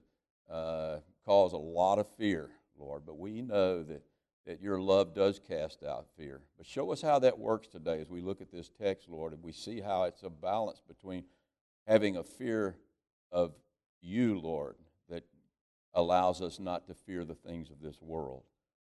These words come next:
And so, Lord, I just ask that you teach us this great lesson as we look at this group of Israelites as they, uh, journey to Mount Horeb and they receive the law, Lord, and,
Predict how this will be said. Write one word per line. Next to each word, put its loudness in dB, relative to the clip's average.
And -16
so, 0
Lord, 2
I 8
just -4
ask 2
that -20
you -8
teach 0
us -14
this -14
great -8
lesson -6
as -14
we -12
look -10
at -18
this -14
group -2
of -6
Israelites -2
as -20
they, -8
uh, -8
journey -2
to -10
Mount 0
Horeb 2
and -12
they -8
receive -10
the -10
law, 6
Lord, -12
and, -12